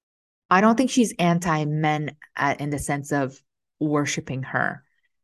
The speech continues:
but I think her relationship is very re-, restrictive, uh, particularly with men. That is, stay within the boundaries of consent and stay within the boundaries of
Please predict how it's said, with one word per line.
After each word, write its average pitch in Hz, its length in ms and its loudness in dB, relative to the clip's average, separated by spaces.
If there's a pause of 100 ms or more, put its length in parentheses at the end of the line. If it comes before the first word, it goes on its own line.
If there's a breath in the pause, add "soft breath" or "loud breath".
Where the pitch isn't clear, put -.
but 160 140 2
I 147 120 0
think 160 240 -4
her - 140 -4
relationship 143 800 -4
is 143 320 -4
very 143 520 2
re-, 143 280 -6 (280)
restrictive, 135 960 -6 (540 soft breath)
uh, 127 180 -4 (220)
particularly 139 600 0
with 123 260 -2
men. 123 280 -6
That 123 180 -2
is, 123 180 -4
stay 135 380 0
within 135 380 -2
the 131 80 -2
boundaries 127 680 -8
of - 180 -10
consent - 640 -8 (100)
and 131 100 -8
stay 127 240 0
within 123 260 -2
the 117 80 -6
boundaries 113 480 -6
of - 200 -12